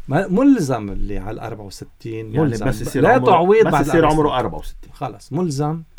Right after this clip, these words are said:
Speaker 1: لأنه ما في تعويض بعد الأربعة وستين.
Speaker 2: يا أما معاش تقاعدي، يا أما تعويض.
Speaker 1: إيه، معاش تقاعدي له شروط. بده يكون عنده ثلاثين سنة بالخدمة، بنهاية خدمته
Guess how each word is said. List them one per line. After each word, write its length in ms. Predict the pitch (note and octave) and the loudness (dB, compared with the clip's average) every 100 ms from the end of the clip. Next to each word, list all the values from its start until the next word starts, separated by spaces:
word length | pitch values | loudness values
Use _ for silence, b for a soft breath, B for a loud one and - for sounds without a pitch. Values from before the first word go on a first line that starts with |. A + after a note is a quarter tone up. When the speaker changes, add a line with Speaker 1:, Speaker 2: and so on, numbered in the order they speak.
| b - | b -10
Speaker 1:
لأنه 180 | A#2+ B2+ | -4 0
ما 180 | G3 | 0
في 160 | G#3 F3+ | 0 -2
تعويض 360 | C#3+ C#3 C3+ A#2 | -2 2 2 0
بعد 160 | A2 | -4
الأربعة 220 | A#2+ A2 | -10 -6
وستين. 120 | A#2+ D#3+ | 0 0
Speaker 2:
يا 100 | D3 | 0
أما 160 | C3+ | -2
معاش 320 | B2 A#2+ B2+ | -2 -6 -8
تقاعدي، 680 | - B2+ B2 A#2 A#2 A#2+ - | -8 -8 -6 -6 -8 -10 -8
يا 120 | B2 | -6
أما 260 | A#2+ A2+ A2+ | -6 -8 -8
تعويض. 340 | A2+ D#2+ D2 - | -10 -10 -8 -2
Speaker 1:
إيه، 80 | E3 | 2
معاش 320 | F3 F#3 G3 | 4 2 0
تقاعدي 560 | F3 F#3+ G3 G3 F3+ | 0 2 2 2 2
له 100 | E3+ | 2
شروط. 360 | D3 C#3+ A#2 G2+ | 0 -2 -6 -8
بده 140 | A2 | -12
يكون 200 | A#2+ D#3+ | -8 -6
عنده 280 | D3 E3+ D#3+ | -4 -4 -4
ثلاثين 420 | C#3 C#3+ C#3 F3 | -2 -2 -2 -4
سنة 400 | D#3+ - C3+ A2+ | -4 -4 -6 -6
بالخدمة، 580 | G2+ B2 A#2 D3+ A2 G#2+ | -8 -10 -6 -6 -6 -8
بنهاية 440 | G2+ A2 A#2+ C#3 C3 | -8 -6 -2 -2 -2
خدمته 540 | C#3 A#2+ G2+ - | -6 -8 -10 -12